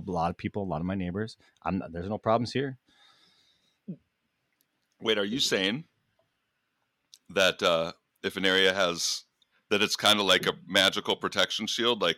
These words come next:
Speaker 2: global warming and heat can't hit an area if they have solar shields?
Speaker 1: I'm not saying anything. I'm just going by the facts, just like another
Speaker 2: Just
Speaker 1: person
Speaker 2: the
Speaker 1: that I
Speaker 2: facts,
Speaker 1: know.
Speaker 2: Jack.
Speaker 1: I'm looking at the sixty to seventy percent fact range, and nothing else matters.
Speaker 2: <laughs>
Speaker 1: I like this new,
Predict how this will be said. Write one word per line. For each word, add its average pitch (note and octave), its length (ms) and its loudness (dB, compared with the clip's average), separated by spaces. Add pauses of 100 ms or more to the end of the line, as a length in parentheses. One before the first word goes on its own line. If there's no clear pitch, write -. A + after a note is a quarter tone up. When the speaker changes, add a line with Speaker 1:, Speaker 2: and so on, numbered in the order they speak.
Speaker 2:
global F#2+ 340 -2
warming F2+ 360 0
and E2+ 100 -4
heat F#2+ 220 -4
can't F#2 200 0
hit F#2 140 2
an E2+ 120 0
area F#2+ 500 0
if F2 160 -6
they F#2 80 0
have E2+ 340 -2 (440)
solar G2 600 0
shields? - 580 -2 (260)
Speaker 1:
I'm C3+ 100 4
not D#3 180 6
saying A#2+ 260 4
anything. C#3 420 4
I'm B2 160 6
just B2 200 6
going A#2 380 6
by G2 360 10
the G2 120 -4
facts, - 520 4
just - 240 4
like B2 160 10
another A2+ 300 8
Speaker 2:
Just - 100 2
Speaker 1:
person G#2+ 220 4
Speaker 2:
the F#2 60 4
Speaker 1:
that F#2 80 8
I F#2 120 12
Speaker 2:
facts, F#2 160 8
Speaker 1:
know. G2+ 40 4
Speaker 2:
Jack. F2 340 4 (240)
Speaker 1:
I'm A2+ 160 8
looking C3 260 10
at B2 140 10
the G2+ 80 4
sixty C3+ 360 4
to B2 80 6
seventy B2 320 8
percent A2+ 360 2
fact B2 320 8
range, C3+ 360 8
and F#2+ 180 6
nothing A#2 260 8
else A#2 160 12
matters. G2+ 520 6
Speaker 2:
<laughs> - 0 -
Speaker 1:
I - 1600 -14
like B2 240 -2
this G#2 240 -6
new, A2 240 -8